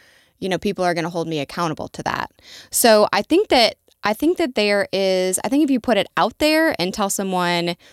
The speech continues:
this is something that I'm doing or something that I wanna do, I, I think it is making sure that you don't just make that statement and then let it fizzle out. But, you know, if you hear someone say something like that,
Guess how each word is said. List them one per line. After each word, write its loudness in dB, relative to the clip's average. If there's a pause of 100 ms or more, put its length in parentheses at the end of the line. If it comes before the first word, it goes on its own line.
(280)
this 0
is -2
something -2
that 2
I'm 0
doing 0
or 0
something -6
that 0
I 2
wanna -2
do, 2 (400)
I, 2 (160)
I 0
think -4
it 2
is 0
making -4
sure -4
that -4
you -4
don't -2
just -8
make -4
that -2
statement -2 (120)
and -2
then -2
let 0
it -8
fizzle -4
out. 2
But, 2 (220)
you -6
know, -4 (120)
if -6
you -4
hear -4
someone -6
say -6
something -10
like -10
that, -6